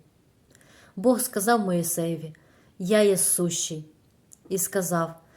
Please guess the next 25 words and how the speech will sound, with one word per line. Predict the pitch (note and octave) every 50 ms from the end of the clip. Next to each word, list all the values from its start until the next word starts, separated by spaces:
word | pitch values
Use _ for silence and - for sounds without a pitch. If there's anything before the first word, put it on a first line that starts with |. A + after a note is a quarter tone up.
| - - _ _
«Так | - A3 A#3 A#3+ G#3+
скажи | A3+ - - F#3+ E3+ F3 F#3+
синам | F#3 - - F#3 F3+ F3+ F#3 F3 -
Ізраїлєвим: | - F3 D#3 F#3 F3 E3+ E3+ E3+ E3 D#3+ D#3+ D#3+ E3 E3 D#3 D#3 _ _ _ _ - - _ _ _ _ _ -
сущий | - - - A3+ A#3 A3+ - - G#3+
послав | G#3+ - F#3 F#3 - G3+ G3 G3 G3
мене | F#3+ F#3 F3+ F3
до | D#3 F3+
вас». | D#3 E3 E3 E3 E3 E3 - - - _ _ _ _ _ _ - _ _ - - _ _
Сущий | - - - A#3+ B3 C4 B3+ - - - G3 F3 E3 D3+ -
давньоєврейською | F#3 G3 G#3+ A3 G#3+ G#3 G#3 G3 F#3 F3+ G3 G#3+ A#3 A#3 A#3 - G#3 G3 F#3
мовою | F#3 F#3+ G#3 G#3+ G3+ G3 F3+ E3+ E3 D#3+ D#3+ - - - - -
означає | F#3+ G3 F#3 G#3 G3 F#3 - G#3+ G#3+ G#3 G#3+ G#3+
Яхве | G3+ G3+ F#3 F3 E3+ E3 - - E3+ E3
і | E3+ F#3
Єгова, | G3 G3+ G3+ F#3 E3 F3 F3+ E3 D#3 D#3+ D#3 D#3 - -
Господь. | - G3+ G3 G3 - - - F#3+ F3 E3+ E3+ - - - _ _ _ _ _ _ _ -
Тут | B3 B3+ B3+ -
відкривається | A3+ G3+ - - G3 F#3+ G3+ G#3+ G#3+ G3+ G3 - G3
таємниця, | F#3 - F#3+ F#3+ F#3+ F#3 F#3 F3+ F3+ F3+ F3 - - E3 E3 D#3+ - -
що | - - - G3 F3+
у |
плоті | E3+ - F#3+ A3+ A#3 A3+ A3+
народився | G#3+ G#3 G#3 G#3 F#3 F#3+ G#3 F#3+ - - F#3
Господь, | D#3+ F#3 F3+ F3+ - - - F3 E3+ E3+ -